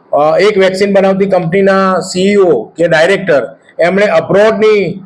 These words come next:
કોર્ટમાં એ રીતનું નિવેદન આપ્યું કે ભાઈ વેક્સિનની, અ, વેક્સિનનું જે કેમિકલ આવે છે એમાં કંઈક એવું રસાયણ પણ આવે છે કે જેનાથી શ્રમ કરતો વ્યક્તિ કે કામ કરતો વ્યક્તિ અચાનક થાકી જાય છે, પછી અંદર શરીરમાં લોહીના ગઠ્ઠા બાજી જાય છે.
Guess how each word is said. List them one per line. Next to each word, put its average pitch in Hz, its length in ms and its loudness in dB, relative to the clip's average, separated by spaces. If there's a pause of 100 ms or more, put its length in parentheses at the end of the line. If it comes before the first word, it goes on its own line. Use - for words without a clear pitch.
કોર્ટમાં 180 840 0 (240)
એ 208 40 4
રીતનું 214 260 0
નિવેદન 196 380 4
આપ્યું 180 600 -2 (100)
કે 185 80 -2
ભાઈ 208 160 2
વેક્સિનની, 196 840 0
અ, 160 200 2
વેક્સિનનું 175 560 0
જે 196 100 2
કેમિકલ 190 460 0
આવે 190 200 2
છે 180 120 -2
એમાં 185 300 0
કંઈક 185 240 -4
એવું 180 200 2
રસાયણ 185 380 -2
પણ 190 100 0
આવે 185 280 2
છે 175 420 -4 (220)
કે 185 80 -2
જેનાથી 180 720 -2 (340)
શ્રમ 185 280 0
કરતો 196 260 0
વ્યક્તિ 175 360 -2
કે 185 100 0
કામ 175 280 -2
કરતો 185 220 0
વ્યક્તિ 185 280 0
અચાનક 190 460 0
થાકી 156 480 -4
જાય 196 180 2
છે, 185 280 0 (320)
પછી 180 220 0
અંદર 196 260 2
શરીરમાં 190 500 0
લોહીના 170 380 0
ગઠ્ઠા - 440 -4
બાજી 180 280 0
જાય 151 180 0
છે. 139 260 -2